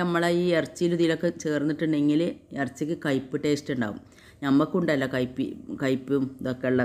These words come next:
സാധനങ്ങൾ ശരീരത്തിൽ നമ്മൾ കാണില്ല എന്നല്ലേ ഉള്ളൂ. അപ്പോൾ ഓരോ ഭാഗങ്ങളായിട്ടും നമുക്ക് വേർതിരിച്ചെടുക്കുകയാണ്. അപ്പോൾ പൊരിച്ചാലുള്ളത് വേറെ, അല്ലാതെ നമുക്ക്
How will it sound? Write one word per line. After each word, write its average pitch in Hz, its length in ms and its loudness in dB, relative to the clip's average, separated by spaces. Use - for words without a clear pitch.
സാധനങ്ങൾ 120 480 0
ശരീരത്തിൽ 120 440 -2
നമ്മൾ 123 160 0
കാണില്ല 160 460 2
എന്നല്ലേ 127 260 0
ഉള്ളൂ. 104 160 0
അപ്പോൾ 170 180 6
ഓരോ 180 240 6
ഭാഗങ്ങളായിട്ടും 156 840 2
നമുക്ക് 139 340 0
വേർതിരിച്ചെടുക്കുകയാണ്. 135 920 -2
അപ്പോൾ 139 180 -4
പൊരിച്ചാലുള്ളത് 135 640 0
വേറെ, 131 320 0
അല്ലാതെ 135 380 2
നമുക്ക് 135 320 2